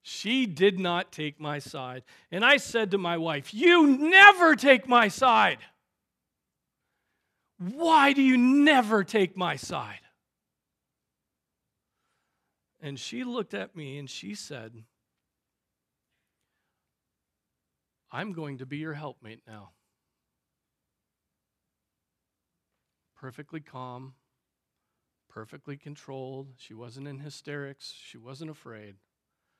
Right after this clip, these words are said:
She just said, "I'm going to be your helpmate now." And I knew what was coming. And she socked me to the moon.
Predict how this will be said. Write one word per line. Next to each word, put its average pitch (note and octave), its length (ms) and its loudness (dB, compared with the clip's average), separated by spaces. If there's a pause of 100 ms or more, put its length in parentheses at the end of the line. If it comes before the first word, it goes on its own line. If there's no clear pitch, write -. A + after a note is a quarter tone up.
(200)
She - 140 -18
just F#3 220 -16
said, E3 260 -10 (580)
"I'm E3 220 -12
going E3 220 -10
to D3 80 -16
be C#3 100 -16
your C3 140 -14
helpmate G#2+ 400 -20 (100)
now." A#2 80 -20 (3750)
And A#2+ 240 -16
I C#3+ 160 -10
knew D#3 240 -6
what C3 140 -16
was A#2+ 120 -20
coming. G#2 300 -20 (2500)
And B2+ 140 -18
she G3 520 -14 (880)
socked - 960 -10
me C3+ 140 -14
to B2 160 -20
the A2+ 80 -20
moon. A2 240 -20